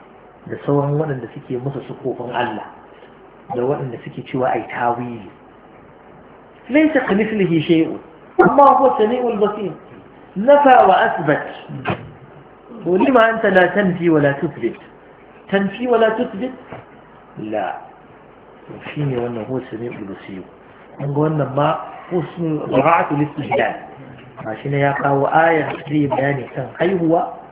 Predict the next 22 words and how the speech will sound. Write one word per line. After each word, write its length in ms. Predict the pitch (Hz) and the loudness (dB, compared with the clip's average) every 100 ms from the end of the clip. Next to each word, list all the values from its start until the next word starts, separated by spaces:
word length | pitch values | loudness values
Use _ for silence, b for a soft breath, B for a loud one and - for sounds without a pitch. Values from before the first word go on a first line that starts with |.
| - - - | -20 -20 -18
sai 80 | - 127 - | -16 -10 -4
ce 240 | 147 123 - - - - - - | -2 -4 -10 -20 -20 -20 -12 -8
ga 120 | - | -8
shi 120 | - 107 | -10 -14
ne. 80 | - - - - - - - - - - - - | -12 -12 -14 -20 -20 -20 -20 -20 -20 -20 -14 0
وأشهد 400 | 123 165 160 151 | 4 4 4 4
أن 240 | 156 156 147 | 4 2 0
محمدا 560 | 131 151 151 151 139 135 | 0 0 2 2 2 2
عبده 380 | 147 143 139 135 | 0 0 -2 0
ورسوله. 720 | 139 135 135 147 143 131 135 | 0 0 0 -2 -2 -2 -4
Kuma 140 | 143 151 | -4 -2
ina 180 | 160 139 | 0 0
shaidawa 540 | - 156 139 139 139 143 | 0 -2 2 4 4 2
Annabi 300 | 123 143 131 | 0 -4 -4
Muhammadu 480 | 117 143 143 139 123 | -4 -2 -2 -2 2
bawan 440 | 147 160 143 - 143 | 4 4 4 -2 -2
Allah 240 | 135 123 | -2 -2
ne 100 | 120 123 | -4 -6
kuma 180 | 165 170 | -2 0
manzon 320 | 139 123 151 | 0 2 2
Allah 400 | - 151 123 95 | 2 0 -2 -6
ne. 80 | 90 | -10